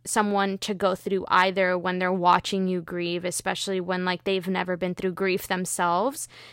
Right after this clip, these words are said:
And for them to, like, be like, "You know what? I love you so much and I love you enough that I'm,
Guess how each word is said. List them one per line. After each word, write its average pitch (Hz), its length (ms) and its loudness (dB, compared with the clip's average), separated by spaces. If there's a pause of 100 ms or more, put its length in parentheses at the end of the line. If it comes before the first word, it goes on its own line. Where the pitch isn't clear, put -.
(100)
And 220 180 4
for 220 140 2
them 202 200 4
to, 220 280 0
like, 196 320 -2 (960)
be 220 160 2
like, 190 280 4
"You 208 120 2
know 208 140 6
what? 190 460 4
I 196 460 6 (180)
love 202 320 6
you 202 140 0
so 202 300 4
much 196 340 2
and 202 100 0
I 190 80 0
love 185 200 2
you 196 180 2
enough 180 560 4 (300)
that 190 240 8 (100)
I'm, 190 240 4